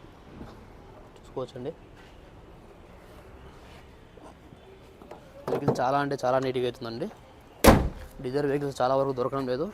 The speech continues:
ఇటువంటి మంచి వెహికల్స్ దొరికినప్పుడు ఎవరికైనా వెహికల్స్ కావ-, డీజలే కావాలన్న వాళ్ళు తీసేసుకోండి, అంత నీట్‌గా అవుతుంది వెహికల్. వెహికల్ యొక్క సైడ్ లుక్ కూడా చూసుకోవచ్చండి, ఎక్సలెంట్ కండిషన్లో అవుతుంది వెహికల్ యొక్క సైడ్ లుక్ కూడా.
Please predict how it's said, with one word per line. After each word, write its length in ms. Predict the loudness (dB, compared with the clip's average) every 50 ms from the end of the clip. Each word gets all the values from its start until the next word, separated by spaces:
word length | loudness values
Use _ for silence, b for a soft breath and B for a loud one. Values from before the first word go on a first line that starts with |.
| -8 -10
ఇటువంటి 240 | -6 -4 -4 -2 -2 -4
మంచి 160 | -4 -4 0 0
వెహికల్స్ 240 | 0 0 0 -2 -4
దొరికినప్పుడు 360 | -4 -2 -4 -4 -2 0 0 2
ఎవరికైనా 240 | 2 0 0 -2 -2 -2
వెహికల్స్ 260 | -2 -4 -4 -6 -2 0
కావ-, 200 | 2 2 2 0 B B B B B B B B -8
డీజలే 300 | -4 0 0 2 2 2 4 4
కావాలన్న 280 | 4 4 4 2 2 0 0
వాళ్ళు 120 | -2 -2 -4 -6
తీసేసుకోండి, 440 | -6 -6 -6 -8 -8 -8 -6 -4 -4
అంత 100 | -4 -2 -4 -4
నీట్‌గా 200 | -2 -2 -2 -2
అవుతుంది 200 | -2 -4 -6 -6 -6
వెహికల్. 280 | -6 -6 -6 -8 -8 -8 -10 -12 -18 -20 -20 -20 -20 -20 -20 -20 -20 -20 -20 -20 -20 -20 -20 -20 -20 -20 -20 -20 -20 -20 -20 -20 -20 -20 -20 -20 -20 -20 B B B B -10 -6 -4
వెహికల్ 220 | -4 -2 -2 -2
యొక్క 100 | -2 -4 -2 0
సైడ్ 160 | 0 0 0
లుక్ 100 | 0 0 0
కూడా 100 | 0 0 -2
చూసుకోవచ్చండి, 500 | -4 -4 -4 -4 -4 -2 -4 -4 -4 -4 -6 -10 -18 -20 -20 -20 -20 -20 -20 -20 -20 -20 -20 -20 -20 -20 -20 -18 -14 -12 -12
ఎక్సలెంట్ 260 | -4 -2 -2 0 0 0
కండిషన్లో 320 | 0 0 -2 -2 -2 -2
అవుతుంది 200 | -2 -2 -4 -4 -4
వెహికల్ 160 | -4 -2 -2 -4
యొక్క 120 | -4 -4 -4
సైడ్ 120 | -4 -4 -4
లుక్ 120 | -4 -2 -2
కూడా. 100 | -2